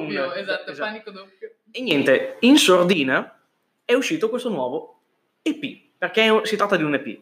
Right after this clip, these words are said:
Speaker 2: ehm, Infection of a Different Kind, Step One. E ci-, subito mi s-, io mi scarico, e allo stesso modo la Bea si scarica tutte le canzoni, e dice, e ci diciamo: "Quando abbiamo ascoltato, dobbiamo parlarne."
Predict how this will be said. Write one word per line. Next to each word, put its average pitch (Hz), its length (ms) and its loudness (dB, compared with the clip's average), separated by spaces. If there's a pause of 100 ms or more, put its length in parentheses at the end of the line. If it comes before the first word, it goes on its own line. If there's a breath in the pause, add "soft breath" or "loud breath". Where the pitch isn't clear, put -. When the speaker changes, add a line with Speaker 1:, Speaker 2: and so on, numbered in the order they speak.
(160)
Speaker 2:
ehm, 131 520 0 (720)
Infection 165 440 0
of 147 140 0
a 151 40 -2
Different 175 460 0
Kind, 131 460 -2
Step - 340 -4
One. 101 300 -12 (1200)
E 131 1000 -2
ci-, - 520 -6
subito 143 800 4
mi 139 140 0
s-, - 380 -4
io 196 200 8
mi 151 80 4
scarico, 147 560 0
e 147 60 -4
allo 135 100 -4
stesso 135 300 -10
modo 131 420 -4
la 120 100 -12
Bea 131 180 -4
si 120 120 -12
scarica 127 400 -4
tutte 190 260 -14
le 127 80 -8
canzoni, 185 720 -4 (140)
e 123 160 -8
dice, 120 280 -8
e - 60 -16
ci 143 100 -6
diciamo: 127 480 -2 (240)
"Quando 170 280 4
abbiamo 139 200 2
ascoltato, 139 920 0
dobbiamo 117 360 -4
parlarne." - 480 -16